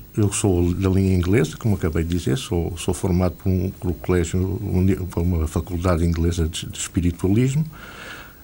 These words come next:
Ah, o que eu faço no Brasil não se faz. No Brasil fazem cri-, eh, escrita automática,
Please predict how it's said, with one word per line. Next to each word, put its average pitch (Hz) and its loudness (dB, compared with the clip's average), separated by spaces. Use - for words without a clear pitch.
Ah, 120 6
o 151 4
que - 4
eu 123 8
faço 127 4
no 139 8
Brasil 123 6
não 123 6
se - 0
faz. - 0
No 101 4
Brasil 101 4
fazem 98 4
cri-, 92 0
eh, 90 -2
escrita 104 2
automática, 147 2